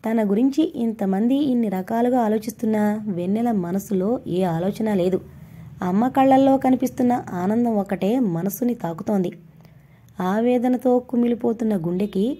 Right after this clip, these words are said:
ఒక చిన్న ఊరట లభిస్తుంటే అమ్మా బామ్మల హడావిడి చూస్తూ కూర్చుంది. "వెన్నెల, అలా పార్కుకెళదాం, వస్తావా?" అంటూ ఆ సాయంత్రం పరినెత్తుకుని వెన్నెల్ని పిలిచింది అర్చన. సాయంత్రాలు అలా వెళ్ళి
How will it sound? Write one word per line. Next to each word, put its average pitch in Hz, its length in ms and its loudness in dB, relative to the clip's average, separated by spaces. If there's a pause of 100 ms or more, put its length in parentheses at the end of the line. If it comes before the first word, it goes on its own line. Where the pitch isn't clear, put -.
ఒక 196 120 -4
చిన్న 190 340 -2
ఊరట 190 400 -2
లభిస్తుంటే 196 680 0 (420)
అమ్మా 214 360 0
బామ్మల 233 420 2
హడావిడి 214 580 0 (100)
చూస్తూ 196 220 -4
కూర్చుంది. 175 480 -2 (1120)
"వెన్నెల, 170 460 -2 (140)
అలా 180 160 -2
పార్కుకెళదాం, 185 760 -2
వస్తావా?" 214 500 -2 (420)
అంటూ 254 440 0 (100)
ఆ 202 120 -2
సాయంత్రం 208 760 -2 (140)
పరినెత్తుకుని 196 800 -2 (120)
వెన్నెల్ని 208 480 -2
పిలిచింది 202 420 -2
అర్చన. 165 380 -4 (600)
సాయంత్రాలు 220 960 0
అలా 190 260 0
వెళ్ళి 196 460 2